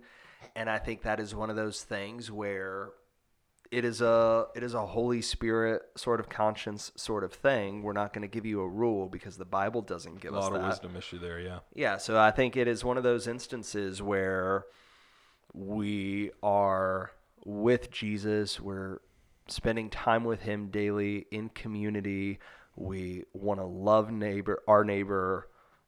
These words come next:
Speaker 1: want Jesus for them. So when it comes to this particular situation, to just weigh it out. And does the Holy Spirit lead one way or another? And for some, that's gonna be, "Yeah, you know, at the end of the day, maybe just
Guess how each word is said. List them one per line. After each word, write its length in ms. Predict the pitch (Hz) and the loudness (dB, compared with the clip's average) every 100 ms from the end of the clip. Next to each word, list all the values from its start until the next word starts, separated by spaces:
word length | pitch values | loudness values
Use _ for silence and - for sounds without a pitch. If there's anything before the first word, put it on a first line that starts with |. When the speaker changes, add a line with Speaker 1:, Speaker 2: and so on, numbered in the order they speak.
| _ | _
Speaker 1:
want 320 | 101 104 107 104 | -2 2 2 0
Jesus 380 | 107 104 101 | -4 -4 -6
for 280 | - 110 107 | -2 2 2
them. 420 | 101 92 90 95 - _ _ _ _ _ - | 2 -2 -6 -10 -16 _ _ _ _ _ -12
So 140 | - | -4
when 100 | 107 | -4
it 60 | 107 | 0
comes 180 | 120 120 | -2 0
to 80 | |
this 180 | 117 - | -2 -2
particular 540 | - - - 123 131 123 | -6 -4 0 0 0 2
situation, 840 | 143 - 131 170 - 110 107 107 - _ _ | 0 2 2 2 2 0 -2 -8 -16 _ _
to 100 | - | -10
just 240 | 101 113 - | -6 -6 -6
weigh 380 | 73 98 104 131 | -4 -2 0 0
it 80 | 104 | 0
out. 360 | 131 185 - _ - | 0 -2 -6 _ -10
And 180 | 92 92 | -8 -6
does 160 | 98 | -6
the 100 | 98 | -4
Holy 220 | 98 104 110 | -2 -2 -2
Spirit 340 | - 113 120 | -2 -2 -2
lead 200 | 117 113 | -4 -4
one 220 | 110 120 | -4 0
way 120 | 113 117 | 2 4
or 140 | 107 | 4
another? 440 | 104 139 107 104 - - - - _ - | 4 4 2 0 -4 -18 -20 -20 _ -2
And 240 | 110 113 | 2 2
for 140 | - 110 | 2 0
some, 600 | - 135 160 120 127 147 - _ _ _ _ | 6 10 10 10 4 -6 -12 _ _ _ _
that's 200 | 104 101 | 2 2
gonna 180 | - 110 | 2 0
be, 420 | 104 107 104 117 - _ | 2 2 2 0 -6 _
"Yeah, 260 | - 196 190 | -6 -4 -4
you 140 | - 180 | 0 4
know, 280 | 190 202 185 - | 6 6 2 -2
at 120 | - | 0
the 120 | 185 | 0
end 100 | 180 | 2
of 80 | 185 | 0
the 80 | 180 | 4
day, 360 | 170 175 175 - | 6 6 4 -2
maybe 320 | 147 165 185 | 0 2 2
just 300 | 180 131 - | 0 -2 -4